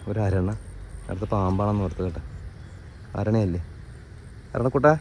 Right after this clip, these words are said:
എവിടെ? ആ, നീയായിരുന്നു. അടുത്ത പാമ്പാണെന്ന് ഓർത്തടാ. ആ, ഓടി. ദേ, താണ്ട്,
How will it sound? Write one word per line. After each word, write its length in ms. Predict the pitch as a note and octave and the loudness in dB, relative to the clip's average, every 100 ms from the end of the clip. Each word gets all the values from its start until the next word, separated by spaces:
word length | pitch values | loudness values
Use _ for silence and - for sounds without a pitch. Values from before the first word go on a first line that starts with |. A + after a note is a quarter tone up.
| - B2+ | 2 2
എവിടെ? 180 | C3+ C#3 - - - - - | 4 2 -4 -16 -14 -8 2
ആ, 40 | A#2 G2+ | 6 6
നീയായിരുന്നു. 380 | G2+ A#2 F#2+ D#2 D#2 - - - - - | 6 6 6 2 -4 -12 -12 -12 -8 2
അടുത്ത 140 | A2+ C3 | 4 8
പാമ്പാണെന്ന് 440 | C3+ A2 A#2 B2 A#2+ | 8 10 8 8 6
ഓർത്തടാ. 220 | G2+ - - - - - - - - - - - - - - - - | 2 -4 -8 -8 -8 -6 -10 -6 -8 -8 -12 -12 -12 -12 -12 -8 -4
ആ, 20 | F2+ F2+ | -2 -2
ഓടി. 120 | F2+ - - - - - - - - - - - - - - - - - - - - - - - | -4 -6 -14 -14 -14 -14 -14 -14 -14 -14 -16 -16 -16 -14 -14 -16 -16 -14 -14 -14 -12 -12 -12 -4
ദേ, 80 | F2+ F2 | 0 2
താണ്ട്, 160 | G2+ | 0